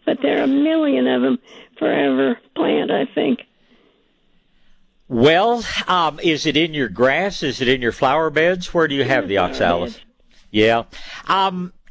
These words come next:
Speaker 2: a heavy mulch will really slow it down. It actually grows from a little corm. It's kinda like a little bulb. So it's, uh, hard to ever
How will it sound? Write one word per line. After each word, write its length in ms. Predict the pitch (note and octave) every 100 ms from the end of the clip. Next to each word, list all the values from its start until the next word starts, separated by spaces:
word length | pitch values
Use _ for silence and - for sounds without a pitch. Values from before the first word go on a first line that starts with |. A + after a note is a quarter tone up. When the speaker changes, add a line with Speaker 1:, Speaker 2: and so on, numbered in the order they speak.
| - -
Speaker 2:
a 120 | D3+
heavy 440 | C#3 E3 C4 C#4 B3
mulch 640 | E3 D#3+ F#3 A3 - -
will 240 | D#3+ D#3 D3+
really 320 | C#3+ F#3 F#3+
slow 460 | D3 - E3 E3 F3
it 160 | D#3
down. 500 | A#2+ A#2+ D3 D#3+ E3+ F3 - -
It 80 | D3
actually 400 | F#3+ C4 - B3
grows 340 | D#3+ E3 F3 -
from 160 | D3+
a 60 | C3+
little 320 | B2+ D#3+ G#2
corm. 560 | - - F3+ D#3+ G#2 F#2+
It's 120 | -
kinda 200 | F#3+ G3+
like 180 | F3 C3+
a 40 |
little 220 | C3 D3
bulb. 640 | F#2 - B2+ A2+ F2 D#2+ - - - -
So 720 | - C#3+ C3 B2 A#2 A2 B2
it's, 600 | - D3 C#3+ - - -
uh, 200 | C#3 A#2+
hard 540 | - E3 F#3+ G3+ F#3 -
to 300 | D3 B2+ C3
ever 400 | E3 C#3+ A2+